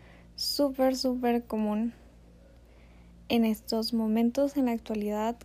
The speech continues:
que es una palabra, es una, un tipo de persona que se puso muy de moda, el término, no las personas, eh, desde hace un rato,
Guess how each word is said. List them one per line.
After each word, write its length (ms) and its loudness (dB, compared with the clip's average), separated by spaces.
que 100 -4
es 340 -6
una 180 2
palabra, 600 0
es 260 0
una, 380 -4
un 180 2
tipo 380 0
de 60 2
persona 600 0
que 120 0
se 140 -10
puso 640 0
muy 400 4
de 120 2
moda, 460 2
el 160 4
término, 500 2
no 400 4
las 260 0
personas, 720 -2
eh, 480 2
desde 320 4
hace 220 4
un 120 4
rato, 440 -4